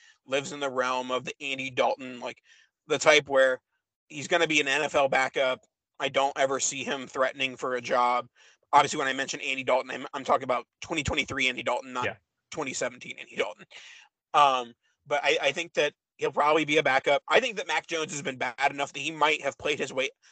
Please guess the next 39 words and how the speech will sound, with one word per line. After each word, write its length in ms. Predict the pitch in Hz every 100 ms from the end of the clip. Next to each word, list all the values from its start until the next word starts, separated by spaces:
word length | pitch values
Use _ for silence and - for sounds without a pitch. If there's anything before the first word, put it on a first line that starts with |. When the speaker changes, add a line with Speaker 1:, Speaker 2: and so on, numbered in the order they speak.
| -
Speaker 1:
Like, 120 | 147 -
I 40 |
think 120 | 196
when, 120 | 202 156
when 140 | 170
we 60 | 185
were 60 | 180
talking 260 | 151 156
about 220 | 151 147 -
Mac 240 | 151 143
Jones, 600 | - 147 143 135 - - _
you 120 | 151
know, 200 | 139 135 _
one 220 | 139 156
to 60 | 147
two 120 | -
years 160 | 139 143
ago, 140 | 143
when 100 | 135
we 80 | 135
were 100 | 135
talking 200 | 123 147
about, 140 | 135 - _ _ _
oh, 200 | 151 151
the, 220 | 143 135 139
the, 200 | 135 135 120 127 127 _ _ 160
the 220 | 131 131
worst 300 | 131 202 -
case 180 | 160 -
scenario 200 | 143 139
for 80 | 143
Mac 180 | 139
Jones 200 | - 135
is 40 | 127
the 80 | 135
N 60 |
F 100 | 123
L 60 | 127
backup. 320 | 120 120 120